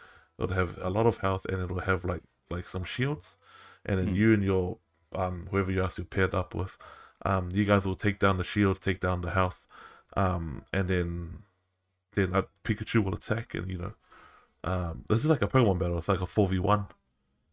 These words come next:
Speaker 1: and then after that, um, after that,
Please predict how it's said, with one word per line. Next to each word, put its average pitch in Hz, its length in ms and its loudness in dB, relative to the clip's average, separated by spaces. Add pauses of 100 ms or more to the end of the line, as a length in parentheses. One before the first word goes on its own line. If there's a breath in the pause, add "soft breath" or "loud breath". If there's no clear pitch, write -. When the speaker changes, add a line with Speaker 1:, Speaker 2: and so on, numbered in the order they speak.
(180)
Speaker 1:
and 98 240 4
then 95 140 6
after 98 280 4
that, 110 340 8
um, 92 480 0 (1040)
after 101 240 4
that, 104 240 6